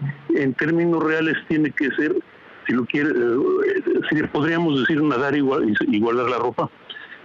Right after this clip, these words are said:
tiene que ser crítico, tiene ese, por, por la definición del presidente López Obrador es crítico, es incluso, este, esa, la, tiene una postura ma-, a-, aparte, valga la expresión, pero también al mismo tiempo es un aliado muy cercano,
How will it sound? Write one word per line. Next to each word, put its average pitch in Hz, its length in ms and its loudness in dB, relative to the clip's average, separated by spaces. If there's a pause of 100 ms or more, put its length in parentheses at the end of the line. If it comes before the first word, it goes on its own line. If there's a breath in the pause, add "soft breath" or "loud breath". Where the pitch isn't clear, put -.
(140)
tiene 131 300 2
que 117 140 -2
ser 117 180 0
crítico, 156 640 0
tiene 113 380 2
ese, 107 320 0 (100)
por, 104 140 0 (400)
por 98 160 0
la 104 60 2
definición 107 420 0
del 113 100 0
presidente 113 380 -2
López 101 240 -2
Obrador 104 280 0
es - 100 -4
crítico, - 580 -2
es 95 80 0 (100)
incluso, 95 360 -2
este, - 220 -2
esa, - 260 -2 (920 loud breath)
la, 127 280 0
tiene 117 180 0
una 113 200 0
postura 110 600 -2 (640 loud breath)
ma-, - 200 2
a-, 98 520 0
aparte, 139 460 -2
valga 117 280 2
la 110 80 0
expresión, 113 360 0
pero 120 180 -2
también 120 320 0
al 117 100 0
mismo 131 240 2
tiempo 120 320 -2
es 110 120 0
un 131 100 2
aliado 117 320 0
muy 107 180 -4
cercano, 180 400 -2